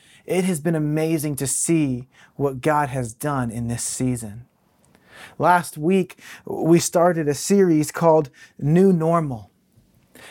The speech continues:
And in this series, our goal is to encourage you and to empower you to implement some basic spiritual practices. Because here's the thing.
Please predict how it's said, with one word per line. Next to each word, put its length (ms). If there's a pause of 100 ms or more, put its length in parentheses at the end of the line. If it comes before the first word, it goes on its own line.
And 180
in 300
this 200
series, 600
our 260
goal 680 (280)
is 200
to 180
encourage 840
you 340 (380)
and 180
to 200
empower 680
you 400 (300)
to 240
implement 600
some 300
basic 720 (120)
spiritual 800
practices. 880 (880)
Because 300
here's 240
the 100
thing. 400